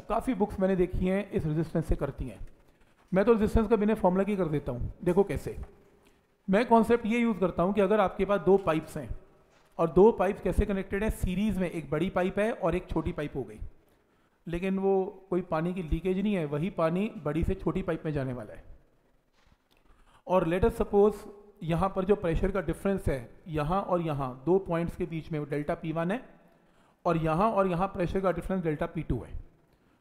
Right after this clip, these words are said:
तो pressure का difference दोनों में different होगा, क्योंकि जब series के अंदर wires भी connected थी, potential difference की value दोनों में क्या होती थी,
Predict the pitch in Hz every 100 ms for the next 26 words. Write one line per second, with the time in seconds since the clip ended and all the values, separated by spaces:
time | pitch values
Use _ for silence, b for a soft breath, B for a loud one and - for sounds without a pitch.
0 | b 202 180 170 214 226 233 214 220 220
1 | 190 196 208 165 - 196 196 190 220 220
2 | 214 208 - 180 190 220 208 190 202 208
3 | 156 139 185 220 262 233 214 214 202 196
4 | 165 B B 175 185 190 233 170 214 240
5 | 254 - 214 208 196 190 190 196 180 180
6 | 180